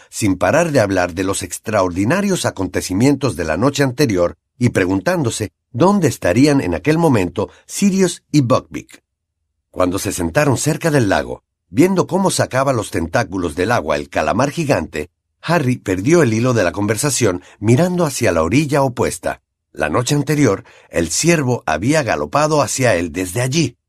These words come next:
Una sombra los cubrió. Al levantar la vista, vieron a Hagrid medio dormido,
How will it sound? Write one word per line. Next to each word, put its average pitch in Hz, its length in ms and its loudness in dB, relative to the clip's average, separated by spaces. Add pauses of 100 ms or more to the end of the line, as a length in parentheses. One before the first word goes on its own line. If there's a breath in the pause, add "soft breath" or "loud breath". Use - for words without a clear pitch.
(680)
Una 151 200 4
sombra 156 360 2
los 127 160 0
cubrió. 110 460 0 (260)
Al 87 140 0
levantar 82 420 0
la 165 80 2
vista, 151 420 -2 (140)
vieron 151 400 2
a 110 40 0
Hagrid 82 460 -4
medio 127 380 2
dormido, 151 520 0